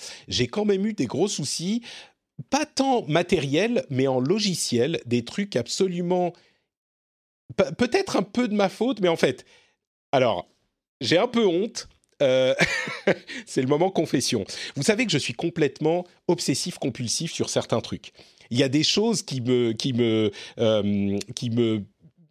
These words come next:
m'obsèdent complètement si c'est pas exactement comme je veux qu'elles soient. Et dans mon P C, il y avait un truc comme ça.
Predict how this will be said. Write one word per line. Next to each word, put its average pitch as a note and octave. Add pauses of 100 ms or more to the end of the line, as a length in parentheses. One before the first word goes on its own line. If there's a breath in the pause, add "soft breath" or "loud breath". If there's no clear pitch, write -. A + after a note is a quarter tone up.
m'obsèdent E3+
complètement D#3 (180 loud breath)
si -
c'est C#3+
pas E3+
exactement D3+
comme C3+
je A2+
veux C3+
qu'elles G#2+
soient. A#2 (280 loud breath)
Et G2+
dans F3
mon D4+
P C3+
C, B2+
il A#2+
y G#2+
avait G#2
un C3
truc A3
comme B2
ça. F#2